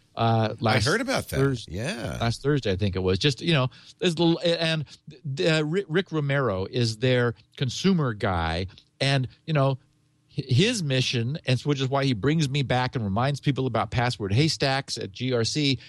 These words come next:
Speaker 1: is just
Speaker 2: That's
Speaker 1: trying
Speaker 2: great.
Speaker 1: to get people to stop doing one, two, three, four, five, six,
Speaker 2: Yeah.
Speaker 1: just for their own good. Please do anything but that. And so,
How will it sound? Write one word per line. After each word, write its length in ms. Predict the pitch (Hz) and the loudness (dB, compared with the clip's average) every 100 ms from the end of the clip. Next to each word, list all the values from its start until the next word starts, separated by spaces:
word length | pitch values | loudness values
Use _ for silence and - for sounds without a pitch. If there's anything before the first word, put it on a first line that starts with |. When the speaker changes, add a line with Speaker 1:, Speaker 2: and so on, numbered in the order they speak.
| - | -8
Speaker 1:
is 160 | - 123 - - | -4 -4 -6 -6
just 360 | - 269 202 | 2 2 2
Speaker 2:
That's 120 | - | -4
Speaker 1:
trying 280 | - 208 214 | 0 2 2
Speaker 2:
great. 80 | 147 | 0
Speaker 1:
to 60 | 120 | -6
get 360 | 110 196 - | 0 0 0
people 320 | 160 160 - 120 | -2 -2 -2 -2
to 80 | |
stop 460 | 113 - - 240 226 127 | -2 -2 0 0 -2 0
doing 340 | 143 151 127 | 4 4 2
one, 380 | 95 123 165 170 | -2 -2 -2 -2
two, 180 | - 139 | -4 -6
three, 240 | - 139 | -4 -4
four, 300 | 131 127 131 | -2 -2 -2
five, 260 | 127 113 110 | 0 -2 -2
six, 320 | - 92 52 | -4 -4 -8
Speaker 2:
Yeah. 80 | - - | -12 -4
Speaker 1:
just 320 | 254 285 - | 0 0 -2
for 160 | 190 175 | -4 2
their 200 | 131 - | 2 2
own 300 | 143 160 156 | 2 2 2
good. 400 | 107 127 123 78 71 - - - | 2 2 2 -2 -12 -20 -16 -2
Please 240 | 262 247 | 2 2
do 260 | - 185 175 - | 2 0 0 0
anything 600 | 160 196 147 160 151 123 | 2 4 2 -2 -2 -2
but 280 | 117 143 - | 0 -2 -2
that. 340 | 98 80 - - _ _ _ - | -6 -6 -10 -20 _ _ _ -6
And 140 | 131 | -4
so, 360 | - 151 143 | 2 2 4